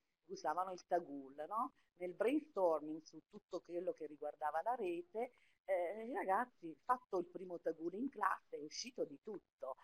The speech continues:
e è fatto delle cose bellissime. Le colleghe di lettere che hanno visto, dicono: "Ah, lo vogliamo fare anche noi, ci insegni?" O abbiamo fatto dei Padlet con delle presentazioni in inglese usando Voki. E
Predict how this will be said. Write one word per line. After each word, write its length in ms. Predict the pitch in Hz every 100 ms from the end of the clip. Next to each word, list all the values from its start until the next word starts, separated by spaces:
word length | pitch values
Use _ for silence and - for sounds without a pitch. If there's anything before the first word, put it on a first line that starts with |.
| - - _
e 420 | 190 226 240 -
è 100 | -
fatto 360 | - 233 - 165
delle 240 | 170 175
cose 280 | - 190 185
bellissime. 580 | 156 151 190 190 - 143
Le 160 | 185 -
colleghe 760 | 262 247 247 262 247 190 165
di 140 | 165 180
lettere 540 | 202 185 - 156 147
che 100 | 156
hanno 200 | 160 202
visto, 380 | 226 233 - 190
dicono: 280 | 202 285 185
"Ah, 140 | 180
lo 120 | 233
vogliamo 400 | 226 254 262 254
fare 240 | 254 240 240
anche 240 | 240 -
noi, 240 | 226 208 190
ci 140 | -
insegni?" 680 | 226 - - 208 160 165 196 - _ _ _ 214
O 380 | 220 220 214 -
abbiamo 400 | 190 202 208 214
fatto 600 | - 214 208 _ - 190
dei 200 | 190 233
Padlet 720 | - 196 190 190 208 220 - -
con 200 | 180 180
delle 280 | 185 202
presentazioni 1080 | 214 214 214 185 202 - 185 _ 196 180 175
in 80 | 190
inglese 500 | 233 196 175 175 175
usando 480 | 156 165 165 165 165
Voki. 600 | 196 185 165 - 156 147 _ _ - _
E 80 | -